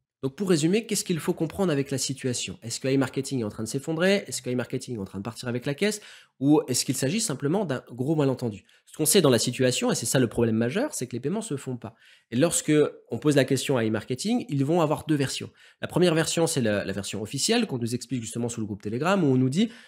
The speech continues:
Eh ben écoutez, euh, on ne, nous on n'arrive pas à être payé par les services de cashback, du coup on peut pas vous payer en retour. »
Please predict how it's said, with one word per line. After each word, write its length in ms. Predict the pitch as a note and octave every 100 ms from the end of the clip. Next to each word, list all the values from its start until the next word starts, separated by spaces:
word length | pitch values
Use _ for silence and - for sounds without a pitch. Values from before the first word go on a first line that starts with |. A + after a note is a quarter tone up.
| _ _ -
Eh 40 |
ben 80 | F2
écoutez, 440 | F#2+ - F3+ G3+
euh, 160 | F#2+ D#2 D#2+
on 100 | G#2+
ne, 240 | A#2+ A2+ G#2+
nous 140 | - E3
on 40 |
n'arrive 280 | D3+ G2 -
pas 80 | F3
à 40 |
être 200 | C#3+ C3+
payé 260 | D3 C#3+ D#3
par 160 | D3
les 100 | A2
services 480 | G2+ A#2+ A#2 B2+ B2
de 200 | G#2 G2+
cashback, 460 | G#2 A2+ B2 G3+ F3
du 80 | C3
coup 100 | F3
on 60 |
peut 120 | D3+ B2+
pas 140 | F#3
vous 140 | D#3+
payer 200 | C#3+ D3
en 140 | D3+ C#3
retour. » 360 | C#3 C3 G2+